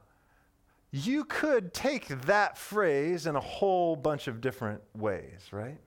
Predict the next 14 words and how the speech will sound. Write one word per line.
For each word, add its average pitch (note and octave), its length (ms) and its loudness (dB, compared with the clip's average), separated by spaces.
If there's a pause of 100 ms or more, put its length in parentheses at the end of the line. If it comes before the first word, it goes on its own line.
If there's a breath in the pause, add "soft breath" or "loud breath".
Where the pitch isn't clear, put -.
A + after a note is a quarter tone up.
(640 soft breath)
You G3 120 0
could G3 140 2
take A3 280 2
it G3+ 120 6
as F3 280 4
like, E3 340 4
uh, C#3+ 260 6 (300 loud breath)
"Didn't B3 300 0
we A#3 160 0
see A3+ 300 -4
this G#3+ 200 0
kid G#3 360 -2
grow F3 320 2
up? A3 420 0